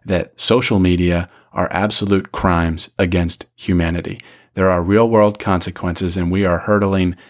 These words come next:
down a really bad path, a really scary path, if we don't clean up our behavior.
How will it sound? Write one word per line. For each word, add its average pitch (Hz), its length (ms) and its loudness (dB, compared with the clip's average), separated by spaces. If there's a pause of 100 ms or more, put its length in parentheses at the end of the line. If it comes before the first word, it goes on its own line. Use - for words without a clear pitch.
(120)
down 92 200 -2
a 85 200 -6 (160)
really 120 460 4
bad 87 440 0 (280)
path, 85 480 -6
a 90 80 -4
really 98 320 2
scary 90 560 0
path, - 360 -4 (440)
if 87 200 -6
we 98 120 2
don't 87 260 0 (480)
clean 95 260 2
up 87 200 0
our 90 100 2
behavior. 87 640 0